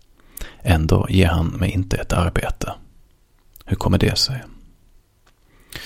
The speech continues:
I min dagbok hittar jag också ett annat citat som jag inte vet i vilket sammanhang han sa.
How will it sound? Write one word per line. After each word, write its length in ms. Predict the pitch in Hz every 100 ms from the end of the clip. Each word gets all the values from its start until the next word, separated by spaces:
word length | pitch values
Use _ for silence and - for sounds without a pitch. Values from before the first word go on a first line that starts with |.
| - - -
I 120 | 90
min 140 | 90
dagbok 680 | 92 98 101 90 - - -
hittar 280 | - 101 -
jag 80 | 92
också 320 | - - 90
ett 220 | 90 - -
annat 360 | 107 104 90
citat 500 | - - - 107 -
som 240 | - - 87
jag 220 | 87 85 - - - - _ -
inte 260 | - 107 101
vet 420 | 117 - - -
i 40 |
vilket 440 | - - 107 - -
sammanhang 560 | - 104 90 82 82 82
han 140 | 87
sa. 380 | - 95 95